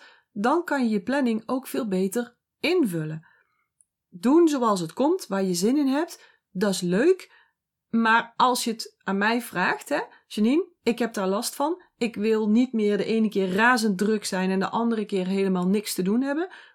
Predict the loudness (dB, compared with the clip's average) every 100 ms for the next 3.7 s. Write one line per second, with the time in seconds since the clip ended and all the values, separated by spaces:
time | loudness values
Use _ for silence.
0 | _ 2 4 0 -16 _ -6 -4 -4 -6
1 | -6 -8 -4 0 0 2 0 0 2 2
2 | 2 0 -2 -4 -6 -4 -2 -2 -2 -4
3 | -2 -4 -4 -6 -6 -6